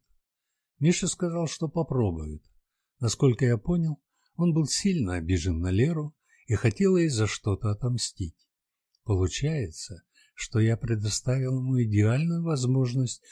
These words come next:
убить двух зайцев одним выстрелом, заработать денег и отомстить своей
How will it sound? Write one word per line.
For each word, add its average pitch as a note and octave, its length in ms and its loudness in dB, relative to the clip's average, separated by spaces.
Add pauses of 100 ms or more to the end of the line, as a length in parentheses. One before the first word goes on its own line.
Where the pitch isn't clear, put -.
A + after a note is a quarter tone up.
(160)
убить G2 340 2
двух F2+ 240 2
зайцев A#2 500 -2
одним F#2 380 0
выстрелом, D#2+ 680 -6 (380)
заработать F2 720 0
денег E2 560 -4 (380)
и G#2 100 0
отомстить F#2 640 -2
своей B2 640 2